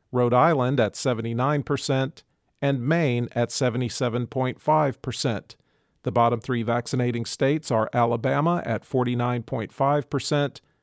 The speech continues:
Wyoming at forty-nine point eight percent, and Mississippi at fifty percent. The percentage of the U S that's been fully vaccinated is sixty-three point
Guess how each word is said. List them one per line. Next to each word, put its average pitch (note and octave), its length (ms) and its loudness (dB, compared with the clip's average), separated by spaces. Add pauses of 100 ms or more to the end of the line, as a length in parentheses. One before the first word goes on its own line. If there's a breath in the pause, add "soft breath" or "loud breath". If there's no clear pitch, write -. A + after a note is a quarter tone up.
(140)
Wyoming C#3 640 2
at A2 140 -2
forty-nine B2+ 560 0
point A#2 400 -4
eight E3 260 -2
percent, C3+ 540 -4 (420)
and D3 180 2
Mississippi C3+ 800 0
at C3+ 200 -2
fifty C#3 420 0
percent. - 640 -6 (380)
The - 80 -8
percentage B2+ 520 -2
of G2+ 80 -4
the A2 120 -4
U B2+ 200 2
S C3+ 160 2
that's - 220 -4
been C3 280 0
fully C3+ 340 2
vaccinated B2+ 840 0
is A2+ 220 -2
sixty-three C#3 720 -2
point C3+ 340 -2